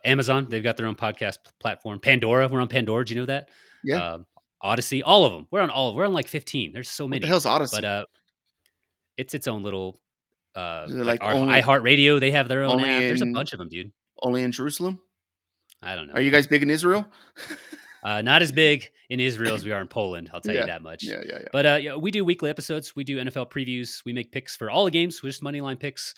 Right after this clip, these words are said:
Speaker 1: We're batting about six fifty on the season.
Speaker 2: Nice.
Speaker 1: We're just above that line. So, um, it's all free. You know, we make the picks. It's about thirty minute episode each week. We got content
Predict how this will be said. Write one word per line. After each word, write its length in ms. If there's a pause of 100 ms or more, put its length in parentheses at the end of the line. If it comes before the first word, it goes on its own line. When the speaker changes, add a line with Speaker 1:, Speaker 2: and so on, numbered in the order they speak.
(260)
Speaker 1:
We're 120
batting 240
about 260
six 300
fifty 420 (300)
on 120
the 60
season. 300
Speaker 2:
Nice. 60
Speaker 1:
We're 40
just 200
above 200
that 160
line. 320
So, 400 (320)
um, 380 (180)
it's 180
all 140
free. 440
You 100
know, 100
we 120
make 140
the 60
picks. 240
It's 80
about 220
thirty 180
minute 300
episode 340
each 160
week. 160
We 80
got 160
content 400